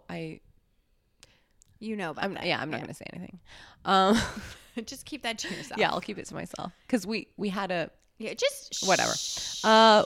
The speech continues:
Speaker 1: what is your favorite curse word? <laughs>
Speaker 2: What is, I, I guess fuck.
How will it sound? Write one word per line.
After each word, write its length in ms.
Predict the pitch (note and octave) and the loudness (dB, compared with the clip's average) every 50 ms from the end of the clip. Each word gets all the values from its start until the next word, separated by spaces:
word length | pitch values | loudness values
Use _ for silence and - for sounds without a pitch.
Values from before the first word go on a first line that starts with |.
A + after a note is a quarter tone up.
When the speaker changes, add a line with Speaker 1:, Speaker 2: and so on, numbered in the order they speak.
| - | 4
Speaker 1:
what 260 | - F#3 G#3 B3+ D4 G4+ | -2 0 2 2 2 2
is 160 | G#4+ - F4 | 2 0 0
your 100 | E4 D#4+ | -2 -2
favorite 440 | - - B3+ B3+ A3 A#3+ A3+ - - | 0 0 -2 -2 0 -2 -4 -4 -6
curse 360 | - - A#3+ C4 - - - | -10 -10 -10 -8 -10 -10 -10
word? 440 | - C#3+ C3 - - F3 F#3+ G#3+ F#3+ F3+ | -8 -8 -6 -6 -6 -4 -4 -4 -4 -4
<laughs> 40 | - - - _ - - - _ _ _ _ _ _ _ _ _ _ _ _ _ _ _ _ _ _ _ _ _ _ _ _ _ _ _ _ _ _ _ _ _ _ _ _ _ _ _ _ _ _ _ _ _ _ _ _ _ _ _ _ _ _ _ _ _ F#3+ | -10 -14 -20 _ -20 -20 -20 _ _ _ _ _ _ _ _ _ _ _ _ _ _ _ _ _ _ _ _ _ _ _ _ _ _ _ _ _ _ _ _ _ _ _ _ _ _ _ _ _ _ _ _ _ _ _ _ _ _ _ _ _ _ _ _ _ _
Speaker 2:
What 140 | G3 G3+ B3+ | -20 -20 -20
is, 80 | C4+ _ _ _ _ _ - | -20 _ _ _ _ _ -20
I, 60 | - _ _ _ _ _ _ _ | -20 _ _ _ _ _ _ _
I 40 | - | -20
guess 260 | F3+ - F3+ G3+ - | _ -16 -16 -16 -18
fuck. 400 | - _ - - - _ - - | -14 _ -10 -10 -10 _ -20 -20